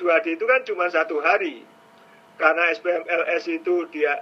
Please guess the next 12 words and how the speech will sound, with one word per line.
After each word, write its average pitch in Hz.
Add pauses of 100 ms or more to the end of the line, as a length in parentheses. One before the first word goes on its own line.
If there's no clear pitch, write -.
(120)
ajukan 156
ta-, 151
eh, 170
diberi 160
tanggal 151
dua 143
Januari, 131
maka 175
S -
P 175
dua 143
D-nya, 151